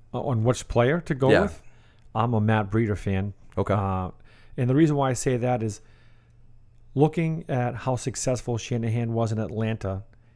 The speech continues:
Speaker 1: he likes the, the quicker, better hand receiver
Speaker 2: Well,
Speaker 1: for
Speaker 2: that's,
Speaker 1: his type of offense.
Speaker 2: that's definitely Breida.
Speaker 1: And that's Breida. We're talking, we're not, you know, when I look at Alfred Morris, he's almost thirty. Uh, he hasn't been
Speaker 2: He's a young thirty for a running back, though,
Speaker 1: <laughs> Well, he
Speaker 2: 'cause he
Speaker 1: doesn't have a lot of miles on him.
Speaker 2: Yeah.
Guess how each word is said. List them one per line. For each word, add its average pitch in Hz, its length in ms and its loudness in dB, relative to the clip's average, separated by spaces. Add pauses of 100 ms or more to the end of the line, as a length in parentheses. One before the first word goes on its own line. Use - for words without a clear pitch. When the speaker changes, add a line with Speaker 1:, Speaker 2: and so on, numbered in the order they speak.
(100)
Speaker 1:
he 127 220 -4
likes 117 320 -2
the, 101 540 -4 (460)
the 110 100 -4
quicker, 175 580 -2 (840)
better 117 360 2
hand 127 420 -2
receiver 113 560 -4 (380)
Speaker 2:
Well, 92 120 -2
Speaker 1:
for - 60 2
Speaker 2:
that's, 113 60 4
Speaker 1:
his 113 80 2
type 120 200 2
of 117 120 -2
offense. 156 200 4
Speaker 2:
that's 98 160 2
definitely 98 320 4
Breida. 85 320 0 (140)
Speaker 1:
And 117 100 0
that's 120 180 0
Breida. 143 360 2 (480)
We're 123 100 -2
talking, 120 480 -2
we're 113 100 -2
not, 120 160 0
you 120 60 -4
know, 104 120 0
when 101 120 0
I - 20 0
look 113 160 -2
at 127 60 0
Alfred 131 260 2
Morris, 117 440 -2 (180)
he's 101 260 -6 (420)
almost 120 300 -4
thirty. 110 320 0 (1080)
Uh, 113 260 -2
he 107 180 -2
hasn't 120 340 0
been 110 240 0
Speaker 2:
He's 208 140 6
a 226 60 8
young 175 300 10
thirty 117 300 6
for 107 180 4
a - 40 6
running 101 240 6
back, 95 280 6
though, 98 80 4
Speaker 1:
<laughs> - 0 -
Well, 95 60 6
he - 20 -6
Speaker 2:
'cause 196 120 12
he 190 40 12
Speaker 1:
doesn't 208 120 10
have 190 100 8
a 190 40 10
lot 170 160 10
of 147 60 6
miles 151 400 4
on 95 140 2
him. 98 80 2
Speaker 2:
Yeah. 85 280 6